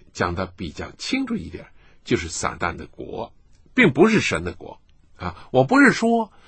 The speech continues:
神没有主权，也不是说神不会指挥这个世界，乃是说撒旦已经破坏了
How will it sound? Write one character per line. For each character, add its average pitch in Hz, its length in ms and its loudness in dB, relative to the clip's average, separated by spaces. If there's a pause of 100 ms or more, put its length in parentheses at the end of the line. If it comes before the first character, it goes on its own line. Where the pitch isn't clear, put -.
(160)
神 143 240 2
没 147 120 0
有 139 140 0
主 90 180 -10
权， 87 340 -8 (120)
也 131 160 0
不 214 120 0
是 262 140 4
说 190 320 0 (180)
神 156 280 2
不 160 160 0
会 147 160 4
指 80 260 -8
挥 107 460 -4 (260)
这 104 160 0
个 82 80 -8
世 80 160 -10
界， - 220 -14 (480)
乃 143 140 2
是 165 160 2
说 170 340 0
撒 135 240 -2
旦 170 160 4
已 113 80 -4
经 156 200 2
破 294 280 6
坏 147 240 6
了 104 240 -6